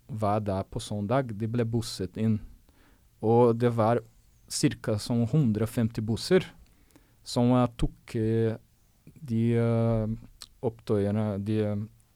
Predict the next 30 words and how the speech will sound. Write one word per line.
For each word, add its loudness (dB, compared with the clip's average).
de -14
protest, -4
eh, -2
de -4
tri-, -2
Bolsonaros 2
tilhengere -2
til, -2
eh, 2
regjeringskvartalet. 0
Og -6
det 12
er 10
mange 10
busser, 6
hundre 4
og -10
femti 2
busser, 0
og -2
det, 4
det 4
er 6
ikke 2
gratis, 0
ikke -10
sant? -2
Noe 2
må 2
be-, -4